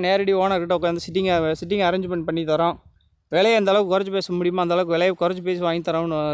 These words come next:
ரெடியா இருக்கோம். அதே மாதிரி இந்த இடத்தோட மொத்த பரப்பளவு பார்த்தீங்கன்னா நாலு ஏக்கருங்க. இதுக்காக அவங்க சொல்லக்கூடிய விலை வந்து ஏக்கருக்கு வந்து பன்னெண்டு லட்ச ரூபா சொல்றாங்க. விலை வந்து மார்ஜின் கிடையாதுங்க.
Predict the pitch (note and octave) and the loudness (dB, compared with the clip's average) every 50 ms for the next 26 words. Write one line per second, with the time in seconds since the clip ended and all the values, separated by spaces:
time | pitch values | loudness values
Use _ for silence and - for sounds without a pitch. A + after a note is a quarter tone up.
0 | C#3 C#3+ D#3 F3 F3 E3 D#3 C3+ D3+ D#3+ - - - - - - - - - C#3 | -2 -2 0 0 0 0 0 0 -2 -2 -2 -4 -10 -16 -20 -20 -16 -6 -2 0
1 | E3 G3 A3 A3 G#3+ G#3 G#3 G#3 F#3+ F3+ F3+ F#3+ A3 A#3 B3+ A#3+ A3 G3 F#3+ G3 | 2 4 4 4 4 4 4 4 4 4 4 4 4 4 2 2 4 4 2 2
2 | - B3+ A#3+ F#3+ F3+ G3+ A3 A#3+ G#3+ A3+ A3 G3+ F3+ F#3 E3+ F3+ F#3 F#3+ F#3 F3 | 2 2 0 2 4 4 4 4 4 4 2 4 2 2 2 2 2 2 2 4
3 | F3 G3 G#3 G#3+ G#3+ A3 G#3 G#3+ G3+ G3+ F#3+ F3+ F3+ F#3 F3+ G3+ A3 A#3+ A3 G#3+ | 4 4 4 4 4 4 4 2 2 4 4 4 4 4 4 4 4 6 4 4
4 | G3 F3 - F#3+ G3+ A3+ A3 A3 A3 G3+ F#3 F3+ G3 G#3 A3+ A3 G#3 G3 F#3+ F3 | 2 2 2 2 2 4 4 4 4 4 4 4 4 4 4 4 4 2 2 2
5 | F3 F#3 F#3+ - _ _ _ _ _ _ - _ - - _ _ - D#3+ F#3+ B3 | 4 4 2 2 _ _ _ _ _ _ -20 _ -20 -20 _ _ 0 2 4 4
6 | B3+ A#3 B3 A3+ G#3 G#3+ G#3 G#3 A3 A3+ - - F3 F3 F3+ F#3+ F#3 F#3 F3+ D#3 | 4 4 2 2 4 4 4 4 2 2 0 0 0 2 2 4 4 4 2 2
7 | F#3+ F#3 A3+ A#3 - - F#3+ F#3+ G#3 G#3+ G#3 G3 F#3+ G3+ G#3+ - - - _ _ | 2 2 2 2 2 0 0 2 2 2 2 2 2 2 0 0 -4 -14 _ _
8 | _ - - E3+ E3 F#3+ G#3+ G#3+ G#3 G#3 G3 F#3+ F#3 G3 G3+ G3+ G3+ F#3+ E3+ F3+ | _ -18 -6 0 2 2 4 4 2 2 2 2 2 2 2 0 -2 0 0 2
9 | F#3 F3+ F3+ F3+ F3+ F#3+ | 2 2 2 2 2 0